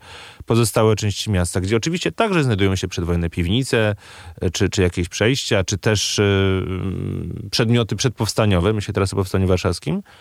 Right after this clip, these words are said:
no ale mają też trochę inną rangę. Tutaj mówimy o jedynych już tak naprawdę, poza paroma ostańcami na ziemi, świadkach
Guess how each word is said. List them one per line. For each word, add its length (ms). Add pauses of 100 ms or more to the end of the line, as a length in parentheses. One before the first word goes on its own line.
(520)
no 200
ale 280 (300)
mają 320
też 180 (160)
trochę 320
inną 680 (120)
rangę. 680 (220)
Tutaj 460
mówimy 500
o 340 (760)
jedynych 520
już 120
tak 180
naprawdę, 680
poza 340
paroma 500
ostańcami 600
na 140
ziemi, 440 (300)
świadkach 840